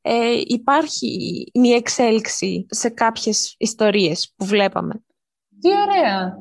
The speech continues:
Speaker 1: Ναι, υπάρχει
Speaker 2: Πολύ
Speaker 1: μια εξέλιξη.
Speaker 2: ενδιαφέρον.
Speaker 1: Και είναι και αλήθεια, δηλαδή δεν είναι μυθοπλασία και αυτό βλέπεις πόσο πολύ η ζωή ξεπερνά σε πολλούς τομείς τη φαντασία, δηλαδή δεν υπάρχει αυτό.
Speaker 2: Το συστήνουμε, λοιπόν, θα το δω κι εγώ σήμερα.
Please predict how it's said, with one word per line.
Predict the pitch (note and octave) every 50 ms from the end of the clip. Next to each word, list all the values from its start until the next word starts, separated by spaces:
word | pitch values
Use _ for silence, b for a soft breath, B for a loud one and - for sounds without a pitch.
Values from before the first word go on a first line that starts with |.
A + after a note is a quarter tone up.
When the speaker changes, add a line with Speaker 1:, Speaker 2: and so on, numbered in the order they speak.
| - -
Speaker 1:
Ναι, | A#3 B3 A#3 G#3
υπάρχει | G3+ G3+ - A#3 A#3 A#3 -
Speaker 2:
Πολύ | A#3 - C#4
Speaker 1:
μια | D4+
εξέλιξη. | E4 E4+ E4+ E4 F3 E3+ E3 B3+ A3+ G3+
Speaker 2:
ενδιαφέρον. | F#3+ F#3 F#3 F#3 F#3 F#3+ F#3+
Speaker 1:
Και | -
είναι | C4+ C#4 D4+ E4
και | D#4 - E4
αλήθεια, | D4 C#4 C#4 C#4+ C#4+ - - A3+ G#3
δηλαδή | G3 G3+ G#3 G#3 G#3 A3 A3+
δεν | A#3 A#3+ A#3+ A#3+ A3+
είναι | A3 G#3 F#3+ F#3 F3+ F#3 G3 F#3+
μυθοπλασία | G3 G3 F#3+ - F#3 F#3 - E3+ F3 - - - A3+ B3 C#4 D4 -
και | - - B3 A#3 A#3
αυτό | A#3 A#3 - - A#3+ A3
βλέπεις | G#3 A3 A3+ A3+ A3 - -
πόσο | - A3+ A3+ A#3 G#3+
πολύ | G#3 - G3+ G3+ G#3 G#3+ G#3 G#3 G#3 B B B B B B B B B -
η | - G#3+ A3 G#3 G#3 G#3+ G3+ G3 G3 G3 G3 G3 G3 G#3 A3 A3 - -
ζωή | G#3 G#3 G#3 G#3+ G#3 G#3+ G#3+ G#3+ - - _ _ _ _ - -
ξεπερνά | - - A3+ A3 G#3 G#3 G3+ G3+ F#3+ G3
σε | F#3+ - G3+
πολλούς | - - G3+ G3 F#3 - - -
τομείς | - G3 F3+ F#3+ -
τη | - -
φαντασία, | - F#3 F3 F3+ F#3+ - - G3 F#3 F#3 F#3
δηλαδή | F#3 F#3 F#3 F#3 F#3 F#3
δεν | F#3 F#3 F#3
υπάρχει | F#3 F3+ - E3+ E3+ - -
αυτό. | - - - - - - _ -
Speaker 2:
Το | - C4+
συστήνουμε, | C4 C4 C#4 C4 - E4+ F4 E4+ C#4 A3 G#3
λοιπόν, | G#3+ A3 G#3+ C4 C4+ B3+
θα | B3
το | A#3 A#3+ A#3+ A#3+
δω | C4 C#4
κι | C4 C#4
εγώ | C4 B3+ C4 B3+
σήμερα. | - C4+ B3 A3 F#3+ F3+ F#3 -